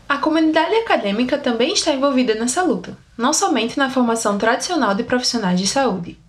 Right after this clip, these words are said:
Muitas universidades contam com projetos e ações de extensão voltadas à comunidade externa da academia. Um exemplo é a ação de extensão Vamos Prevenir o Câncer de Mama? A Liga Acadêmica de Cirurgia Plástica da U F R J Te Ajuda,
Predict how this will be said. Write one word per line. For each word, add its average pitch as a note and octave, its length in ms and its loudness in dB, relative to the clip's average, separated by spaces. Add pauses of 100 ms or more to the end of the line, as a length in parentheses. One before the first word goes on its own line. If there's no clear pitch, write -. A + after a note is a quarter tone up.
(360)
Muitas D#4+ 320 0
universidades B3+ 800 0
contam A#3+ 280 -2
com A#3+ 140 0
projetos A#3+ 560 0
e D#4+ 80 4
ações C4 320 0
de C4 80 -4
extensão G#3+ 540 0
voltadas B3+ 520 0
à D#4 80 2
comunidade B3 560 0
externa A3+ 420 0
da A#3 120 0
academia. A#3 580 -2 (400)
Um B3+ 120 2
exemplo G3 500 -2 (260)
é - 120 2
a C#4+ 60 2
ação D#4 200 0
de F4 80 2
extensão A3 560 -2
Vamos C#4+ 260 0
Prevenir A#3+ 400 0
o G3 60 -2
Câncer G3+ 320 -2
de F3+ 80 4
Mama? G3 460 -2 (280)
A B3 120 2
Liga D#4+ 260 0
Acadêmica A3 640 -2
de G3 80 -6
Cirurgia A3+ 520 0
Plástica F#3+ 460 0
da F#3+ 140 0
U G3+ 60 2
F B3 180 0
R D4 140 0
J A#3 360 0
Te B3 160 -4
Ajuda, F#3 460 -2